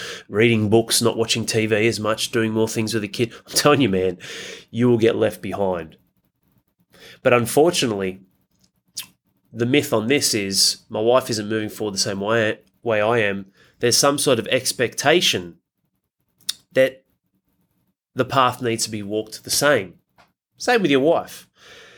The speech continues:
Now, with all of these, yes, there is a point where it will become truth.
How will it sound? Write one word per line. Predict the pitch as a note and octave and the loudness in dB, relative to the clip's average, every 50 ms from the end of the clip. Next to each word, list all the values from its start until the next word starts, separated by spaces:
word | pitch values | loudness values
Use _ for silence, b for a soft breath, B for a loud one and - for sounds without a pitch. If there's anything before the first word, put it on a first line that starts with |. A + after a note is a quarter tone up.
| B B B - | B B B 2
Now, | E3+ E3+ | 2 4
with | E3 E3+ | 4 4
all | F#3 G#3+ A3 G3+ | 4 4 4 4
of | D#3+ C#3 | 4 4
these, | E3 F3+ F3+ D3 C3+ F#3+ | 4 4 4 2 2 2
yes, | G3+ F#3+ - - - - - - - - - _ _ _ _ _ - | 2 2 2 0 -2 -4 -4 -6 -10 -14 -20 _ _ _ _ _ -4
there | B2+ D3+ E3 E3+ | 0 2 4 4
is | E3+ D3 D#3 | 4 4 4
a | D3+ C#3+ B2+ | 2 2 0
point | A#2 - - D#3+ E3+ D3+ B2 G#2+ - - _ _ | -2 -4 -2 0 0 0 0 -2 -6 -14 _ _
where | - B2+ C3+ C3+ C#3 - | -4 -2 0 2 2 2
it | - C#3 B2+ A2+ | 0 -2 -4 -2
will | A#2+ C3+ C#3+ | 0 0 0
become | B2+ C3+ - - C#3+ C3+ B2 | 0 -2 -2 -2 -2 -2 -2
truth. | A#2+ - - F#3 F3+ C3+ G2 - - - - - _ | -2 -4 -2 -2 -2 -2 -2 -6 -12 -16 -16 -18 _